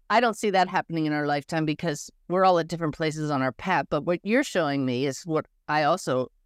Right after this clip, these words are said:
understand, that let's work on ourselves first. And we can experience this literally, the light, our own light body becoming lighter and have our own personal ascension. And as we do that,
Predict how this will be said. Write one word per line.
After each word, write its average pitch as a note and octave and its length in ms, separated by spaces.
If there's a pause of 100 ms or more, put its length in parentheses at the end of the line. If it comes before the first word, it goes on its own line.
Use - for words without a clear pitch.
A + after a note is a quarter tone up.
(100)
understand, C#3 640
that C3 140 (760)
let's G#3 280
work B3+ 200
on G3 140
ourselves E3 580
first. - 400 (240)
And F#3+ 180
we A#3 120
can G#3 200
experience F#3 540
this E3 240 (100)
literally, F#3+ 520
the D#3 220
light, E3+ 380
our E3 180
own F3+ 220
light D3+ 320
body B2+ 380 (260)
becoming F3 600
lighter B2 460 (280)
and D#3 180
have D3+ 180
our D3+ 140
own D3+ 240
personal F3 460
ascension. C3+ 580
And D#3 180
as C3+ 240
we D4+ 160
do G3+ 160
that, C#3+ 220